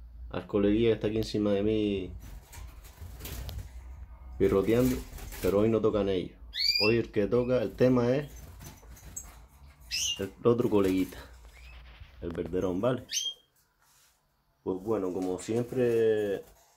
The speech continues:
yo intento hacer estos vídeos, no sé si enfoca la cámara,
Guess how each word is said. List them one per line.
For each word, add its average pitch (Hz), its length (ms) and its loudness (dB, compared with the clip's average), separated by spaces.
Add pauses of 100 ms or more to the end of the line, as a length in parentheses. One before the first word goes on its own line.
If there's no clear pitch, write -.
(1000)
yo 107 100 -4
intento 113 720 2
hacer 110 200 -4
estos 107 300 -4
vídeos, 113 600 2 (1700)
no 95 80 -20
sé - 0 -
si 98 120 -10
enfoca 95 260 -2
la 95 100 2
cámara, 101 300 -2